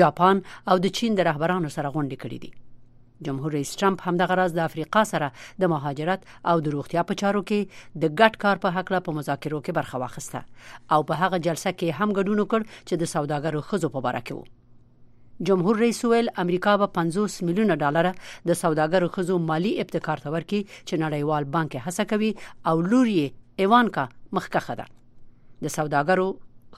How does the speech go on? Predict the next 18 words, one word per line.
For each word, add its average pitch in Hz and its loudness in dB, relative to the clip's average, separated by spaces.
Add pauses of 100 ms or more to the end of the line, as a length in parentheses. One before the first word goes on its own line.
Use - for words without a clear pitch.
ښځو 196 2
د 151 0
مالي 170 2
مسلو 156 -2
په 135 -6
جلسه 143 -2
کې 226 0 (400)
جمهور 208 2
رئیس - -4
ټرمپ 233 0 (640)
د 165 -4 (100)
عالي 175 4
غونډې 185 2
کوربنې 156 0 (480)
انګلا 156 2 (100)
مرکل - -2
سره 220 4 (680)
د 165 6